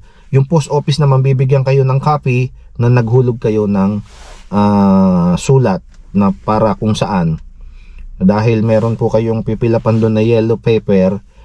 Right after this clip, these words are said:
ah, actually, yung post office na magpipilap niyan para sa inyo kung hindi ninyo alam. At, ah, ipaalam lang ninyo kung saan ninyo ihuhulog. So, hanggang sa muli, mga kaligalig, at nawa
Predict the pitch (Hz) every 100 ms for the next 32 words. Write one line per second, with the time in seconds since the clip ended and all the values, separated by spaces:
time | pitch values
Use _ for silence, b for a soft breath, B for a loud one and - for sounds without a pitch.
0 | b b 101 101 - 120 117 113 107 110
1 | 104 110 107 - - 107 107 - 107 -
2 | 113 107 104 95 92 92 98 98 107 95
3 | 95 95 92 95 101 101 95 - 73 78
4 | - b b b b 95 92 - 87 85
5 | 80 - 98 113 113 113 117 123 104 90
6 | 98 113 101 110 98 85 92 87 120 87
7 | 76 - b b b b - 147 160 165
8 | 170 175 170 175 170 170 175 185 185 170
9 | 160 151 151 151 151 139 135 117 147 156
10 | 127